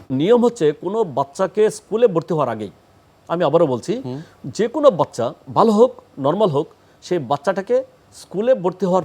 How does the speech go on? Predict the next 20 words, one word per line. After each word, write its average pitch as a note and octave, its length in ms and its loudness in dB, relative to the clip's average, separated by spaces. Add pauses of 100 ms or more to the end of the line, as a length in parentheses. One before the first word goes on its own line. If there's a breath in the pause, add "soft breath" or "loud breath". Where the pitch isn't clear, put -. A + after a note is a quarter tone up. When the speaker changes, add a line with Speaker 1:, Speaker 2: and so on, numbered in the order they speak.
Speaker 1:
পূর্বেই D#3+ 400 2 (120)
Speaker 2:
জি। G#2+ 120 -10 (160)
Speaker 1:
তার D3+ 120 0
চোখের, E3 360 -4 (300)
চোখটাকে E3+ 320 -2
পরীক্ষা D3 300 -2
করা B2 160 -4
দরকার G#2+ 280 -6 (260 loud breath)
যে - 60 -16
Speaker 2:
আচ্ছা। C#3+ 100 -2
Speaker 1:
তার E3 180 0
চোখের E3+ 340 -4
পাওয়ারটা, F#3+ 380 0
আহ, - 480 -6
স্বাভাবিক E3+ 440 0
আছে B2 200 -4
কিনা। G#2 180 -10
Speaker 2:
হুম, A2+ 100 -6
হুম, A2 180 -14
হুম। B2+ 120 -10